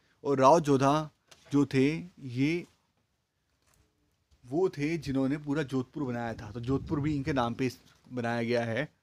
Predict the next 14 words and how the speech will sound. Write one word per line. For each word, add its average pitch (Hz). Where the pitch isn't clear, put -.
अब 160
यहाँ 135
पर 151
उन्होंने 175
क्या 127
किया, 160
डिफरेंट 151
डिफरेंट 147
स्पीशीज 135
पौधे 139
की 147
लेके 127
आए 123
और 190